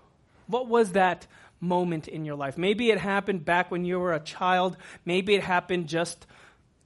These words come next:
a week ago, this past week, or a few hours ago. What is that traumatizing experience that you had? For me,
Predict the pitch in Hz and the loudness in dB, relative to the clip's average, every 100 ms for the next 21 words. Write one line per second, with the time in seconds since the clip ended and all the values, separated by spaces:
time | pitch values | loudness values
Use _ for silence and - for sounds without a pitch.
0 | _ _ - 160 151 190 190 202 160 180 | _ _ -8 -6 -4 -4 -2 -4 0 4
1 | 180 185 165 156 - 185 180 - 170 196 | 4 4 -2 -8 -4 0 0 -2 -4 -4
2 | 196 160 156 156 214 202 170 220 226 208 | -4 -6 -6 -4 0 2 4 4 4 2
3 | 196 226 226 226 - - _ - 190 190 | 0 2 2 2 -6 -20 _ -20 -16 -8
4 | 233 285 302 - 214 190 196 190 - - | 0 0 0 -6 -6 0 0 0 -6 -2
5 | 214 233 220 - 202 202 175 196 190 180 | 2 2 -2 -4 -2 -2 -2 -4 -4 -8
6 | - - 185 175 175 170 - - 151 151 | -14 -4 0 0 -2 -4 -10 -14 -14 -12
7 | 147 156 151 - - 135 131 131 - _ | -10 -8 -8 -10 -16 -18 -18 -20 -20 _
8 | _ _ _ _ _ _ - 165 175 185 | _ _ _ _ _ _ -10 0 2 4
9 | 220 202 175 | 4 4 0